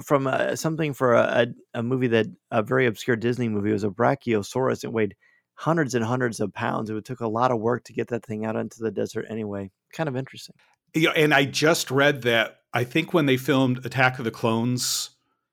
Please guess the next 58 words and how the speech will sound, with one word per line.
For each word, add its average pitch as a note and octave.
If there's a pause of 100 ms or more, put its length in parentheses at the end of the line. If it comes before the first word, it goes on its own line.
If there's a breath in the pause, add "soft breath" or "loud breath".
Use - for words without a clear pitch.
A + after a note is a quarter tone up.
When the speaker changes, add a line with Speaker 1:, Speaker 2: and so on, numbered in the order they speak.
(140)
Speaker 2:
they A#2+
went A#2+
out A#2+
and A2
they A2
actually A2+
unearthed A#2
some A#2+
of A2+
those G#2+
bones A2
that A#2+
were G#2
still -
sitting A2
out A2
there A2+
in G#2+
the G#2
desert. G#2+
Speaker 1:
Isn't D#3
that E3+
amazing? B2 (580)
Speaker 2:
Yeah. F2 (380)
Speaker 1:
Yeah, A2
that's D#3
why E3+
Speaker 2:
Yeah. E3
Speaker 1:
there's, D#3+
and D#3+
that's E3
why D3+
it's C#3+
still C#3+
there, C#3+
because B2
it's A2+
so A#2
heavy. A#2
So A2+
you A2
can, A#2
even D3
the C3
Speaker 2:
You, -
you C3
Speaker 1:
biggest B2+
Speaker 2:
can't D#3
Speaker 1:
can, C3+
Speaker 2:
do C3+
Speaker 1:
you C#3+
Speaker 2:
it C#3
Speaker 1:
can't G#2+
Speaker 2:
anything C3
Speaker 1:
really B2
Speaker 2:
with A#2+
it. A#2+
Speaker 1:
put, D3